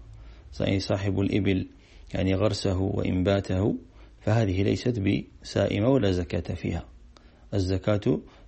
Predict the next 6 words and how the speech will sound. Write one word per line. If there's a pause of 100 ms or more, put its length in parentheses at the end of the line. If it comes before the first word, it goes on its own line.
تكون
في (100)
الإبل
السائمة،
ويشترط (120)
يعني